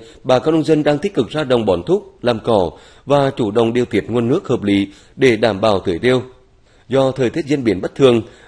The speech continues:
nên đã có sáu mươi ha lúa bị sâu bệnh gây hại. Trước tình hình đó, Ủy ban Nhân dân huyện Quảng Trạch đã chỉ đạo Phòng Nông nghiệp và Phát triển Nông thôn phối hợp với các địa phương hướng dẫn bà con tăng cường kiểm tra đồng ruộng,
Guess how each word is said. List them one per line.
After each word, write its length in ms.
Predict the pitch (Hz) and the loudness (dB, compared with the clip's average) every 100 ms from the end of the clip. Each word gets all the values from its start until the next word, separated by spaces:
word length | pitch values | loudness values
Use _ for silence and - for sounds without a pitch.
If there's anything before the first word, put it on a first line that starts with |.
| - | -6
nên 140 | 135 | -2
đã 60 | 160 | 0
có 240 | 120 98 | 2 2
sáu 220 | - 104 | 2 0
mươi 260 | 90 120 170 - | 0 -2 -4 -4
ha 120 | 135 | -2
lúa 300 | 120 101 90 | 0 0 0
bị 160 | 113 110 | -2 -4
sâu 160 | 156 | -2
bệnh 180 | 135 110 | -2 0
gây 140 | 104 131 | 0 0
hại. 260 | 113 95 - _ _ _ _ _ _ _ _ | 0 -2 -6 _ _ _ _ _ _ _ _
Trước 160 | - 107 | 0 0
tình 120 | - 131 | 2 0
hình 140 | 120 | 4
đó, 260 | 104 98 - | 6 4 2
Ủy 140 | 113 | -2
ban 220 | 95 139 | -2 -4
Nhân 80 | 143 | 0
dân 160 | 143 131 | 0 0
huyện 120 | 117 | 0
Quảng 180 | 101 80 | 0 0
Trạch 140 | 113 104 - - _ | -2 -4 -8 -20 _
đã 200 | 120 117 151 | -2 -2 0
chỉ 80 | 135 | 0
đạo 100 | 117 | 0
Phòng 120 | 135 123 | 0 -2
Nông 140 | 156 | 0
nghiệp 160 | 127 95 | -2 0
và 140 | 113 | -2
Phát 200 | - 175 | -2 -6
triển 140 | 127 | -4
Nông 120 | 98 135 | -4 0
thôn 240 | 131 131 127 - _ | 2 2 -4 -20 _
phối 200 | - 98 | -2 0
hợp 120 | 110 | 0
với 140 | 104 95 | -2 -2
các 160 | 90 | -2
địa 140 | 104 85 | -2 -4
phương 320 | - 139 131 | 2 2 2
hướng 240 | 110 90 | -2 -2
dẫn 140 | 101 135 | -4 -2
bà 140 | 107 | -4
con 240 | - 127 | -2 -6
tăng 140 | 123 135 | -6 -6
cường 200 | 123 104 | -4 -4
kiểm 220 | 107 78 | -4 -6
tra 80 | 123 | -4
đồng 160 | 120 98 | -4 0
ruộng, 240 | 104 92 | 0 0